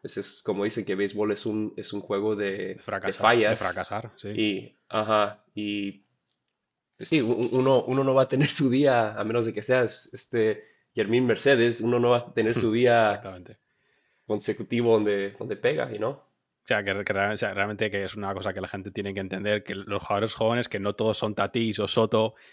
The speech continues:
Speaker 2: que inmediatamente suben y ya son superestrellas el primer día. O sea, que ya ahí, ahí tienen que, que fracasar pa-, para crecer. Pues mira, eso, eso que dices de los Padres, pues casi me sorprende un poco porque, o sea, yo a lo mejor es que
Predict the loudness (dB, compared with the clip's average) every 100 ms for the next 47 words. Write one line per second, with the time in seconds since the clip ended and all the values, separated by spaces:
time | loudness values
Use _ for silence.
0 | _ -6 -2 0 2 2 0 2 4 8
1 | 8 6 -2 -10 _ -6 0 0 4 4
2 | 6 4 0 -6 -12 _ -6 -4 -4 -4
3 | -4 -2 -4 -6 0 4 4 4 -4 -4
4 | -4 -2 -2 -2 -4 -4 -4 -4 -4 -4
5 | -6 -12 _ _ _ _ -4 0 0 2
6 | 0 2 2 2 0 -6 _ _ -2 0
7 | 0 0 2 2 6 4 4 -2 -6 -4
8 | -2 0 0 2 2 0 2 2 2 -4
9 | -2 -2 -2 -4 -4 -4 -4 -4 -4 -2
10 | -2 -4 -4 -4 -2 0 0 0 0 -2
11 | -2 -4